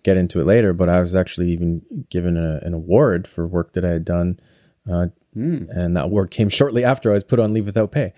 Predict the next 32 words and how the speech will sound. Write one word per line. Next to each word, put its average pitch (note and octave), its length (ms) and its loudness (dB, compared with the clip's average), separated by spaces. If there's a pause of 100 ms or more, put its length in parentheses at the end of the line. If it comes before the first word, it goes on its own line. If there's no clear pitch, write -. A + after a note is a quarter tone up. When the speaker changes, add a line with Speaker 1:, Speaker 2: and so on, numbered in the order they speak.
(400)
Speaker 1:
for A#2 100 4
something A2+ 240 0
Speaker 2:
<laughs> - 240 -4
Speaker 1:
totally A#2+ 220 2
unrelated. A2+ 320 0 (260)
So, C#3+ 360 2
<clears throat> - 60 -14
Speaker 2:
That's F3+ 480 0
Speaker 1:
um, C#3 120 2
Speaker 2:
interesting C#3 320 2
timing. F#2+ 440 -6
Speaker 1:
yeah, F#3+ 280 2
so E3 200 2
Speaker 2:
Yeah. D#3+ 80 2
Speaker 1:
we're, G3 180 2
a B2+ 120 -4
number A#3 240 0
of A3 60 0
us - 80 -6
are F3+ 40 -4
trying D#3 320 2
to B2+ 760 0 (100)
see - 240 2
if A#2+ 140 0
we A2+ 100 4
can G#2 400 2
maintain G#2 420 0
our G#2 60 2
employment, G2+ 460 0
and F#2 160 2
we G2+ 80 2
hope G#2+ 320 0